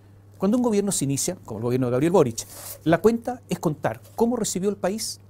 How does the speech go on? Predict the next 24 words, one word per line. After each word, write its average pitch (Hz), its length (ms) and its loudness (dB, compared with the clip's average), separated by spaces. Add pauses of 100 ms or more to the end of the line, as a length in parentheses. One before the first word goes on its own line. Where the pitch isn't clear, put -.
(220)
esencialmente 170 680 -2
ya 165 100 0
como 170 180 0
gobernante 156 600 2
y 143 100 0
no 156 180 2
como 196 200 -2
candidato, 175 560 -2 (420)
con 139 140 2
todas 190 260 4
las 185 120 0
facultades 160 500 2
a - 20 -2
su - 140 -2
disposición 175 640 -2 (320)
y 143 80 -2
no 170 140 2
como 156 200 0
la 143 140 2
promesa 151 640 2
de 143 60 0
una 143 140 -2
simple 170 420 -4
expectativa, 180 680 -4